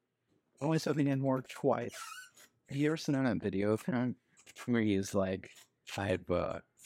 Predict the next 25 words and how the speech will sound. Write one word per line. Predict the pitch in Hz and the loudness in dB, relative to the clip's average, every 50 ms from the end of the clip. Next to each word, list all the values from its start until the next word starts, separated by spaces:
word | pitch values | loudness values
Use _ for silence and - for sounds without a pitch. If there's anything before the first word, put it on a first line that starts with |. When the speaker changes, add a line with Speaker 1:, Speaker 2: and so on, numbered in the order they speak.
| - - | -8 -6
Speaker 2:
I've | - 92 - - | -6 -4 -4 -4
had | - - - - | -6 -6 -6 -6
sixty | - - 113 101 - - - 110 101 | -2 -2 -2 -2 -2 -2 -2 -2 -2
pizzas | - - - 95 90 - - - 98 - - | -2 -2 -2 -4 -4 -2 -2 -2 -2 -2 -2
in | - - | -4 -2
the | 87 85 | -2 0
last" | 90 87 85 80 - - - - - | 0 0 -2 -4 -6 -12 -16 -12 0
Speaker 1:
Yeah, | 185 175 170 160 | 2 4 6 6
like, | 147 147 147 | 4 4 2
he's | 156 156 | 2 2
like, | 147 147 147 | 2 2 2
"I'm | 143 156 170 | 2 4 6
about | 175 160 151 | 6 6 4
to, | - - - - | 2 -2 -2 0
like, | 156 156 - | 0 0 2
to | - 156 151 143 127 | 2 2 2 2 2
start | - 170 151 147 135 | 2 2 2 2 4
a | |
new | 143 147 143 | 2 2 4
fucking | - 156 143 - 143 131 | 4 2 2 2 0 -2
pizza | - - 135 - 135 | -2 -2 -2 -2 -2
company." | - - 139 131 - 131 127 127 123 | -2 0 -2 -2 0 -2 -2 -2 -2
He's | 117 117 117 | -4 -2 0
like, | 123 120 117 | 0 2 2
"I'm | 123 131 131 139 139 135 | 0 0 -2 -2 -4 -6